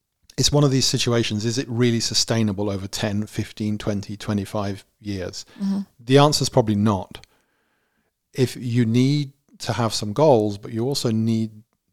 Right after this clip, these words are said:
Speaker 1: to not beat yourself up
Speaker 2: Mm-hmm.
Speaker 1: on it.
Speaker 2: Mm-hmm.
Speaker 1: Like, g-, getting through the doors, i-, as they say, is always, most of the challenge. If you can get through the doors regularly, even in the middle of winter here when it's minus thirty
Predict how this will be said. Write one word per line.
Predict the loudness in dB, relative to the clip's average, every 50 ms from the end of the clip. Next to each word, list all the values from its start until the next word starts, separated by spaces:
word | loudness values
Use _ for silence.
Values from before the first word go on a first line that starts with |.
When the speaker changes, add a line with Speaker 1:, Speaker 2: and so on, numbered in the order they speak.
| _
Speaker 1:
to | -8 -6
not | -4 -2 -4 -4 -6 -6
beat | -8 -8 -6
yourself | -6 -6 -6 -6 -6 -4 -2
up | -2 -4 -4 -8 -14 -20 -20 _ -8
Speaker 2:
Mm-hmm. | -4 -4 -4 -2 -4 -4
Speaker 1:
on | -4 -6
it. | -6 -8 -10 -14 -20 _ _ -6
Speaker 2:
Mm-hmm. | -4 -2 -2 -4 -6 -8 -10 -12
Speaker 1:
Like, | -12 -12 -12 _ _ _ _ _
g-, | 0 0 2
getting | 4 6 6 6 6 4 4
through | 4 2 4
the | 4 4
doors, | 4 4 4 4 4 2 0 -2 -4 -4 -6 -6 -10 -10 -8
i-, | -8 -8 -6
as | -8 -10 -8 -8 -6 -4
they | -2 -2
say, | -2 -2 -2 0 0 0
is | 0 0 2
always, | 2 2 2 2 2 2 0 -2 -4 -6 -10 _ _ _ _ _ _ _ _ _
most | -10 -2 2 4 4 4 4 4
of | 2 0
the | 0
challenge. | 2 2 2 2 2 0 -2 -6 -8 -10 -10
If | -8 -6
you | -4 -4
can | -2 -2
get | 0 -2 -2 -2
through | -2 -2 -2
the | 0 0
doors | 2 4 4 4 4 2 0 0 0
regularly, | 0 0 0 0 -2 -6 -6 -8 -8 -10 -12 -14 _ _ _ _ _ _ _ _ _ _ _ _ _ _ _ 2
even | 4 6 6 6
in | 6 6
the | 4
middle | 4 4 2 2
of | 2 2 2
winter | 2 2 2 2 0 -2
here | -4 -4 -4 -4 -4 -6
when | -6 -6 -6
it's | -6 -6 -4
minus | -2 0 2 2 2 2 0 -2 -4 -4
thirty | -2 0 0 0 0 -2 -6 -8 -8 -10 -12 -16